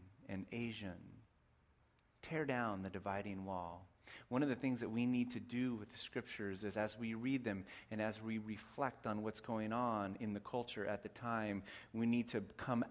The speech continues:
out of that reflection and reflect onto our own culture. And we need to ask critical questions of our culture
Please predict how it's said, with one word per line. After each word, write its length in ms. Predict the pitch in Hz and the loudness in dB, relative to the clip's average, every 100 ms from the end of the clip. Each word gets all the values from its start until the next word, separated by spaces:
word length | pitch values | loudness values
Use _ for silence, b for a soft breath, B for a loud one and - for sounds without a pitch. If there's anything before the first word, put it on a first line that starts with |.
| - | 0
out 240 | 120 143 | 0 2
of 140 | 117 104 | 2 2
that 240 | 98 113 | 2 2
reflection 720 | 104 95 110 104 - 107 104 | -4 -4 -2 -2 -2 -2 0
and 160 | 107 98 | 0 -2
reflect 400 | 98 113 107 117 | -2 -4 -2 -2
onto 340 | 104 101 104 | -4 -4 -4
our 120 | 95 - | -4 -2
own 220 | 101 104 - | -2 -2 -4
culture. 460 | 92 - 98 92 - B B | -8 -8 -10 -10 -12 B B
And 140 | 101 | 0
we 80 | 107 | 2
need 160 | 117 120 | 0 0
to 140 | 120 - | -2 0
ask 340 | 117 98 - | 0 -2 -6
critical 460 | - 135 143 143 143 | -6 -2 0 0 -2
questions 560 | - 107 - - 95 | -2 -6 -4 -6 -6
of 140 | 101 98 | -4 -4
our 140 | 95 - | -6 -6
culture 440 | 104 95 - 87 | -8 -8 -8 -10